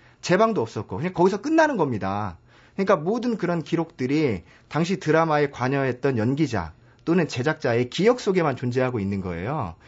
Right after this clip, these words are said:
그래서 안타깝게도 그런 부분들을 우리가 눈으로 확인하지 못한다라고 하는 게 좀 안타까운 그런 현실입니다.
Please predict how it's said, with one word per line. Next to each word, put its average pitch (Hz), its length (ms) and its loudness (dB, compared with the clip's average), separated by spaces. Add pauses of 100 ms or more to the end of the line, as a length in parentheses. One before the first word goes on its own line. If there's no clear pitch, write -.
(220)
그래서 175 180 -2
안타깝게도 143 720 0
그런 175 240 0
부분들을 127 380 -4
우리가 110 240 -4
눈으로 131 380 -2
확인하지 165 360 -4
못한다라고 107 600 -6
하는 120 200 -4
게 98 360 -8 (280)
좀 139 140 -4
안타까운 110 680 -6
그런 98 220 -8
현실입니다. 110 480 -8